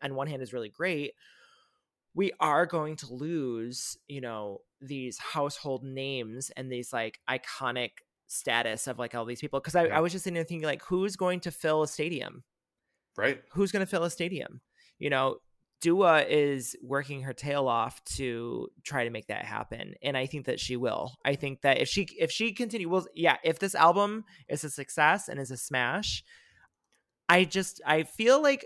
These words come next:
Speaker 1: she's really intent on creating quality, not only music,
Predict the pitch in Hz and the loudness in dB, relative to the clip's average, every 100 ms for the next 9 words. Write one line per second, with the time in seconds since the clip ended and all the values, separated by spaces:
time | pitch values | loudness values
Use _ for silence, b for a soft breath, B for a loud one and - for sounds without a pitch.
0 | - - 196 165 151 156 156 156 - 147 | -8 -4 -2 -2 -4 -2 -2 -2 -2 -6
1 | 139 _ _ - - 156 139 - - 135 | -8 _ _ -18 -8 -6 -8 -8 -6 -4
2 | 127 - - 143 127 127 120 - 123 123 | -6 -14 -10 -4 -4 -4 -10 -10 -2 0
3 | 120 131 131 131 123 _ _ _ _ _ | 2 0 -4 -6 -8 _ _ _ _ _
4 | _ 156 175 185 156 135 131 135 156 - | _ 2 2 4 2 2 2 4 4 2